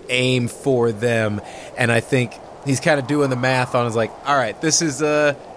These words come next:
this could be crazy. This could be a hard, uh, thing to thread to, uh, needle to thread." And so he's going to grab his Kusarigama, and then he's going to reverse the, the, uh, the way in which he's holding it.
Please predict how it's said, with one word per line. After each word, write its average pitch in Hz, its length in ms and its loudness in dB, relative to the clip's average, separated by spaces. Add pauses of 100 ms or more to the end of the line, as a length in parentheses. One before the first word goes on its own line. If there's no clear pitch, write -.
(140)
this 131 120 -2
could 196 180 4
be 208 100 -8
crazy. 185 540 0
This 160 220 -4
could 180 180 -2
be 180 120 0
a 165 100 2
hard, 160 420 0
uh, 139 500 0
thing 147 400 0
to 143 280 0
thread 151 480 -2
to, 123 500 0 (180)
uh, 101 260 4 (100)
needle 151 260 0
to - 140 -8
thread." 127 500 2 (420)
And 120 180 2
so 120 300 2
he's 131 240 -2
going 139 260 2
to 131 140 -6
grab 123 800 0 (440)
his 127 180 4
Kusarigama, 131 920 0 (680)
and 123 220 0
then 156 240 2
he's 156 220 -2
going 143 320 0
to 131 400 0 (720)
reverse 151 540 0
the, 151 300 2 (160)
the, 131 240 2
uh, 135 360 -4
the 131 120 -2
way 131 280 2
in 139 100 -2
which 131 180 -4
he's 113 160 -2
holding 131 440 0
it. 175 160 0